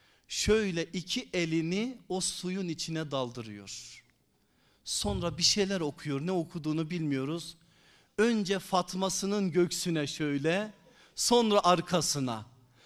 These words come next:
Sonra aynı şekilde Ali'nin göğsüne, sonra arkasına. Sonra da onlara bir düğün hediyesi veriyor.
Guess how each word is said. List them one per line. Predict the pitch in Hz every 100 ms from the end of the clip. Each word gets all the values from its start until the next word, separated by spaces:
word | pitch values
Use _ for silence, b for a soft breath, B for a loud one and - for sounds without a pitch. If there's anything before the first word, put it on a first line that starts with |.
| b
Sonra | - - 294 277 277
aynı | 269 349 349 302
şekilde | - 277 - 269 262
Ali'nin | 320 262 277 311 339 285
göğsüne, | 247 240 - 262 277 330 311 B B B
sonra | - 320 285 285
arkasına. | 233 214 233 202 180 151 139 143 - _ _ _ _ _ _ _
Sonra | - - - 202 196 165 147 147
da | 143
onlara | 135 151 139 131 131 131 143 120
bir | 143 123 117
düğün | 127 127 120
hediyesi | 120 113 113 107 - 110
veriyor. | 98 101 110 - - - -